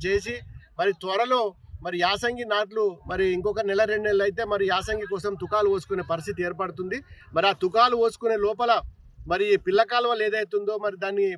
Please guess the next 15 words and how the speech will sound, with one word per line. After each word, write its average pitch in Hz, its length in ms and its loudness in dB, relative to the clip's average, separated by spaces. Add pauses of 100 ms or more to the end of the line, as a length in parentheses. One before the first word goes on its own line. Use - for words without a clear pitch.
(100)
పూర్తిగా 190 480 0 (320)
కేసులో 233 380 0
ఉన్న 226 220 -2
ల్యాండ్స్ 202 360 0
కానీ, 202 260 -2
ల్యాండ్, 196 300 0 (140)
ల్యాండ్ 190 240 2
అక్విజిషన్ 214 440 -2
సంబంధించింది 196 640 -4
కానీ, 185 280 -2 (360)
మరి 175 140 2
ఈ 190 220 0
ఎల్ఏకి 220 380 0
డబ్బులు 190 300 -2
ఇవ్వాల్సింది 208 640 -2